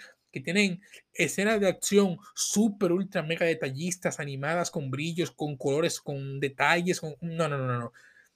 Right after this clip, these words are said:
Es una adaptación muy fiel al manga directamente y que está excelentemente adaptada y animada y cada momento se refleja muy bien y te hace sentir,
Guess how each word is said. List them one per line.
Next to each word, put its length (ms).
Es 320
una 220
adaptación 840
muy 400
fiel 520
al 140
manga 380
directamente 880
y 100
que 80
está 520
excelentemente 1300
adaptada 1000
y 200
animada 720
y 180
cada 260
momento 640
se 220
refleja 840
muy 600
bien 440
y 60
te 100
hace 120
sentir, 460